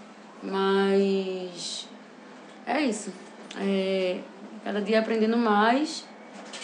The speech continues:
né, que eu posso sim ocupar os espaços que eu quiser.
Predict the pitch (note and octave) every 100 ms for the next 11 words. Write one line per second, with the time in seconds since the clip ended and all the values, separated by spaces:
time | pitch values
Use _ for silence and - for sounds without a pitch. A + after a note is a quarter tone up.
0 | - - G3+ G3 G3 A3+ A3 A3+ A#3 C#4
1 | D#4 - B3 A#3 A3+ B3 A3 G#3+ A3 -
2 | G#3+ - - A#3 A3 A3 C#4+ G3+